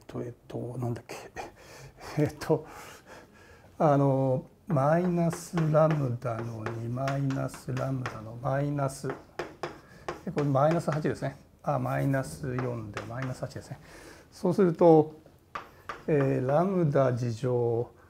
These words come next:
マイナス二ラムダマイナス八ですって、えー、あ、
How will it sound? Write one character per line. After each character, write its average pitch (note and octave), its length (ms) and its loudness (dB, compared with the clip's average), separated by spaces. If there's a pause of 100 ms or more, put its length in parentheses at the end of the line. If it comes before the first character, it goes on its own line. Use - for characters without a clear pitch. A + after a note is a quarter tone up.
(380)
マ C3+ 320 0
イ - 20 -2
ナ D#3+ 300 2
ス - 280 -8
二 C#3 200 0
ラ C#3+ 140 2
ム A#2+ 300 -2
ダ A2 220 -8
マ A2+ 320 -8
イ B2+ 60 -8
ナ B2+ 480 -6
ス - 300 -8
八 - 360 -8
で G#2 140 -12
す - 120 -20 (140)
っ - 40 -20
て、 C#3+ 260 -2 (840)
え B2 300 -4 (4000)
ー、 F3 60 6
あ、 E3 80 4